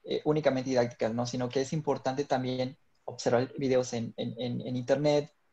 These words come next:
sobre todo videos que sean, eh, en el contexto real, ¿no? Entonces, para que no pase eso de que se suponía que estaba estudiando francés y llego a la, a, a, al lugar donde se habla francés y no entiendo nada. Entonces, eso igual me permitió a mí aplicarme muchísimo más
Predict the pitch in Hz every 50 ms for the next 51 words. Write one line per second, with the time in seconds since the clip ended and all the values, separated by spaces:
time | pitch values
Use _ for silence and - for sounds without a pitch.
0 | _ - - 156 147 143 - 156 147 156 170 185 - - - 147 139 135 135 139
1 | 143 147 151 - - - 143 - - 135 131 135 139 143 - - _ _ _ _
2 | _ _ _ - - 127 127 131 135 131 127 123 131 127 123 120 135 - - -
3 | - - 120 - 107 110 107 98 80 76 76 - - 156 - _ _ _ _ _
4 | _ - 123 123 127 131 123 - - 127 117 117 120 - 123 123 123 123 123 120
5 | - 131 131 131 - 139 127 127 127 - 131 123 120 113 - 120 107 101 - -
6 | _ _ _ _ _ _ _ _ _ _ _ _ - - - - 160 147 156 151
7 | 165 170 185 175 175 170 175 170 165 - 156 170 165 165 151 139 139 - 160 165
8 | 165 - 143 135 143 143 143 151 156 147 139 131 127 123 123 - - 123 120 117
9 | - 117 123 120 104 107 127 131 131 131 135 135 143 147 143 - - 127 131 139
10 | 139 139 135 127 123 151 151 147 - _ - 151 139 135 131 127 123 123 123 117
11 | 117 113 143 147 123 123 - - _ _ _ _ _ _ _ _ _ - 131 131
12 | 135 - 151 147 - - _ _ _ _ _ _ - 147 156 - 175 165 151 156
13 | 147 147 - - - - 170 147 139 139 135 - 139 131 135 135 127 - 143 143
14 | 143 147 147 147 147 143 139 - 139 127 120 135 120 120 123 120 113 113 113 110
15 | 110 - 151 147 - 180 175 175 170 170 165 170 170 175 170 - -